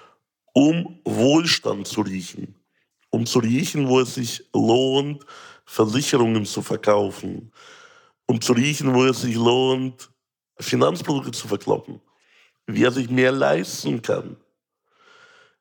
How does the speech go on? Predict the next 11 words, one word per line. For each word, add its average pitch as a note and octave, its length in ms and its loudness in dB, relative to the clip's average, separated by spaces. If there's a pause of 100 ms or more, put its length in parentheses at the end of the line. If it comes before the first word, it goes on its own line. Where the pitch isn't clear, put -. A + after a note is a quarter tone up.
(200)
Du B2+ 60 6
weißt D#3 220 2
aber D3+ 160 4
auch D3+ 60 -6
ganz D#3+ 300 -4
genau, D3+ 260 2
wenn D3 100 0
eine C#3+ 100 -2
neue D3 180 2
Empfehlung E3 500 -2
reinkommt C3+ 680 -2